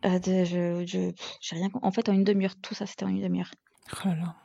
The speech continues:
Speaker 1: La seule chose à laquelle j'ai pensé, parce que je travaille en service de chirurgie, donc c'est des choses que, qu'on préconise des fois aux patients, c'est de penser à quelque chose d'agréable quand on vous pose soit une perfusion pour vous endormir, soit le masque.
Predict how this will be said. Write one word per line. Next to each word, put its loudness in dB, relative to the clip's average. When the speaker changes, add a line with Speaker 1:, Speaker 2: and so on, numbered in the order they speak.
Speaker 1:
La 4
seule -4
chose 2
à 4
laquelle 0
j'ai -2
pensé, -2
parce -2
que -14
je -10
travaille -4
en -4
service -8
de -4
chirurgie, 0
donc 4
c'est -6
des -4
choses -10
que, -14
qu'on -4
préconise 0
des 0
fois -4
aux 0
patients, -2
c'est -4
de -10
penser -6
à -2
quelque -6
chose -4
d'agréable -2
quand -2
on 2
vous 4
pose -2
soit -4
une 0
perfusion -2
pour -6
vous -4
endormir, 0
soit 0
le 2
masque. -4